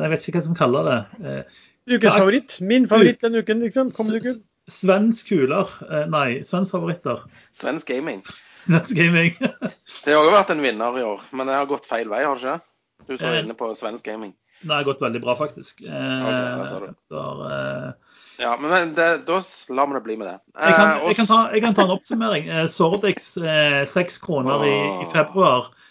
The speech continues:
Speaker 1: Treogtjue kroner og femti øre nå. Det er greit. Embracer, cirka to hundre kroner nå, var seksti, sytti kroner tidligere i år.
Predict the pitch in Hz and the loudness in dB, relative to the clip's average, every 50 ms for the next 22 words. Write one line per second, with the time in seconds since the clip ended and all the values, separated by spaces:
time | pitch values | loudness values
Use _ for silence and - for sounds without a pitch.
0 | _ _ _ _ - - - 240 226 226 226 220 214 - 220 196 175 170 196 196 | _ _ _ _ -8 -6 -2 0 2 4 4 4 4 4 2 4 4 4 4 4
1 | - 196 180 156 143 147 165 170 190 180 - 175 165 170 - - 190 160 135 131 | 2 2 2 2 0 0 0 0 0 2 2 0 0 0 -2 0 0 2 2 2
2 | 139 143 135 127 131 135 127 - - _ _ _ _ _ _ _ _ _ _ _ | 2 0 -2 -2 -2 -4 -4 -6 -12 _ _ _ _ _ _ _ _ _ _ _
3 | _ _ _ _ _ _ - - 370 339 302 262 208 180 - 127 120 123 127 - | _ _ _ _ _ _ -10 -8 -6 -6 -4 -4 -4 -4 -2 0 0 0 0 -2
4 | - _ _ _ _ _ _ _ _ - 190 202 190 190 190 214 202 202 - 175 | -8 _ _ _ _ _ _ _ _ -2 -2 0 2 4 4 4 4 4 2 2
5 | 147 135 - - - 233 233 - - 214 208 - 208 196 185 175 185 190 - 180 | 2 2 0 -4 -6 -6 -6 -2 -2 -2 0 2 2 2 2 2 0 0 0 -2
6 | 165 156 151 160 160 175 208 240 202 185 175 175 - 175 175 - - 185 170 - | -2 -2 -2 0 0 0 0 2 2 2 2 2 2 -2 -2 -2 -6 -4 -2 -2
7 | 170 170 - 175 170 - 160 139 127 143 151 - 151 120 107 113 131 131 135 120 | -4 -2 -4 -6 -4 -2 -2 -2 -2 -2 -2 0 0 0 0 0 0 0 0 0
8 | 110 110 - | -2 -4 -8